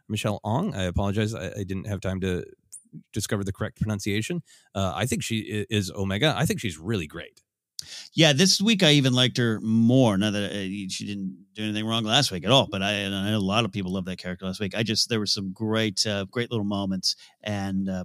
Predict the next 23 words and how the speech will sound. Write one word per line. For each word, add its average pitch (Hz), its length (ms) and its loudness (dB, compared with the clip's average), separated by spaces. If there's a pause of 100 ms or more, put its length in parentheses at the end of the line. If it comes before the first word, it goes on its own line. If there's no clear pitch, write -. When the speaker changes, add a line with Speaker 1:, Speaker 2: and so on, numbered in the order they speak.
Speaker 2:
played, 101 380 -2
uh, 98 180 -6
played 104 340 -6
that, 98 200 -4
the 104 80 -8
discovery 104 520 -4
of 95 60 -8
the 101 60 -6
dirt 107 260 -4
and 104 80 -18
all 104 100 -10
that 95 100 -10
stuff, - 160 -8
played 104 180 -20
it 95 80 -12
so 101 380 -2
well, 80 400 -12
and 78 160 -20
she - 120 -12
did - 100 -18
a - 20 -20
great - 180 -20
job. 80 240 -16